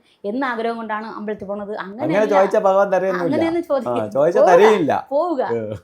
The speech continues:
Speaker 1: തൊഴുക, വരിക.
Speaker 2: അത്രേ ഉള്ളൂ.
Speaker 1: ഉം.
Speaker 2: നിസ്വാർത്ഥമായി പ്രാർത്ഥിച്ചാൽ മതി, ഭഗവാൻ എല്ലാം തരും.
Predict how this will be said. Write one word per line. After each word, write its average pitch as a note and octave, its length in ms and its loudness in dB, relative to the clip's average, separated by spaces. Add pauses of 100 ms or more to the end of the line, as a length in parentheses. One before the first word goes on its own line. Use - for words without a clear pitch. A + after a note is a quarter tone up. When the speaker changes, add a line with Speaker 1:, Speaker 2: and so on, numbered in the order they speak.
Speaker 1:
തൊഴുക, C#4 400 -2 (160)
വരിക. A3 280 -6
Speaker 2:
അത്രേ E3 600 0
ഉള്ളൂ. D3+ 180 0
Speaker 1:
ഉം. G#2 200 -8 (140)
Speaker 2:
നിസ്വാർത്ഥമായി E3+ 680 0
പ്രാർത്ഥിച്ചാൽ E3 580 0
മതി, C#3+ 120 -2
ഭഗവാൻ C3+ 400 -2
എല്ലാം C#3 280 -4
തരും. G#2 360 -8